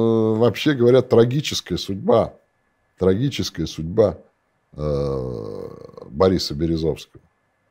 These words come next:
Володя говорит: «Э, меня везёт его телохрани-, телохранитель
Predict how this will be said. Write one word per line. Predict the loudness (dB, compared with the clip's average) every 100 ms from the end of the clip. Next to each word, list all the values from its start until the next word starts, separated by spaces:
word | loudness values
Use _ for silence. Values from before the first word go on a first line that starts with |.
| _ _ _ _ _ _ _ _ _ _ _
Володя | 0 4 6 6 6
говорит: | 6 6 6 4 -4 -12
«Э, | -4 0 0 0 -2
меня | -2 2 2
везёт | 2 0 2 2 2
его | 0
телохрани-, | 0 0 -2 -2 -2 -2 -4
телохранитель | -2 2 2 2 0 0 -2 -4 -4